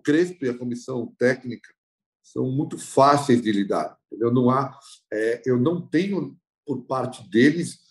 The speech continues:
aquela coisa de exigir isso, exigir aquilo, é tudo muito conversado, sabendo das nossas dificuldades, até porque também isso a gente conversou com o Crespo quando trouxe pra cá.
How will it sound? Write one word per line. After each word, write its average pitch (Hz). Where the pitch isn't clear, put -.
aquela 135
coisa 131
de 120
exigir 120
isso, 131
exigir 113
aquilo, 135
é 139
tudo 175
muito 160
conversado, 147
sabendo 160
das 151
nossas 139
dificuldades, 110
até 104
porque -
também 131
isso 131
a -
gente 117
conversou 120
com -
o -
Crespo 110
quando 101
trouxe -
pra 85
cá. -